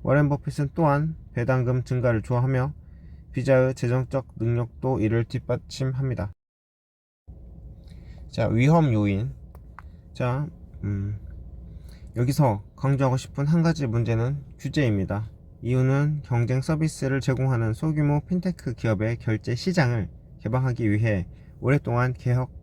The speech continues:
작업을 진행해 왔습니다. 이는 언젠가 비자의 지배력을 위협할 수 있지만,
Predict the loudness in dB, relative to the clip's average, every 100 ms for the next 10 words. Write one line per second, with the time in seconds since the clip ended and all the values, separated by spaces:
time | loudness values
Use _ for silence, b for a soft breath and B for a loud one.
0 | -10 -6 -2 0 0 -2 -2 0 0 0
1 | -2 -4 -2 0 0 -2 B B B -2
2 | 2 2 2 2 2 0 -2 B B -4
3 | 2 4 4 0 -2 0 2 2 2 0
4 | -2 -4 -4 0 0